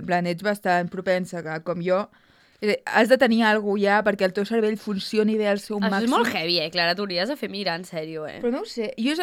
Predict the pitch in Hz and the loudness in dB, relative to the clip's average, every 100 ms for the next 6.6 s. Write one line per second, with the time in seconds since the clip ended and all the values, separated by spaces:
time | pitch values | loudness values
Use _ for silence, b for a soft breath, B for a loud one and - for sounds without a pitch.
0 | - 247 - - 359 349 269 226 214 196 | 2 2 0 -4 -6 -6 -6 -4 -4 -2
1 | 233 - - 220 214 320 466 _ _ _ | -4 -8 -8 -6 -6 -8 -10 _ _ _
2 | _ _ _ _ _ _ 202 196 208 247 | _ _ _ _ _ _ 0 4 4 4
3 | 254 233 214 190 180 175 170 160 156 190 | 0 2 0 4 4 4 0 -4 -4 -4
4 | 170 160 151 - b b b b 175 185 | -4 -6 -8 -14 b b b b -6 -2
5 | 185 196 175 175 165 165 - _ - 196 | 0 -2 -2 -4 -4 -8 -12 _ -6 -4
6 | 170 165 165 156 147 | -4 -6 -12 -10 -14